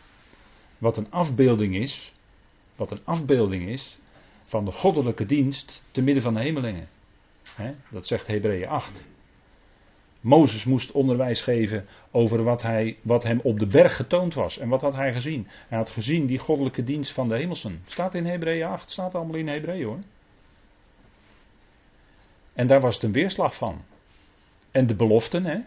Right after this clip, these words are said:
De beloften die aan Abraham gedaan zijn, aan u en aan uw nageslacht.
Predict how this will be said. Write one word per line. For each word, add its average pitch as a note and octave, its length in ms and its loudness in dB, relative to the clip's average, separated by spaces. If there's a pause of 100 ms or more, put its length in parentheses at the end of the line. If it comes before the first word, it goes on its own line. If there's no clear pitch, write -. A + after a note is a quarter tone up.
(920)
De G2 140 -6
beloften C3+ 640 2 (100)
die G2 180 -2
aan F#2+ 100 -6
Abraham C#3+ 440 0
gedaan D3+ 400 -2
zijn, E3 400 -4 (200)
aan D#2+ 280 -10
u D3 380 2
en E2 160 -10
aan D#2+ 140 -12
uw E2 100 -8
nageslacht. B2 800 -2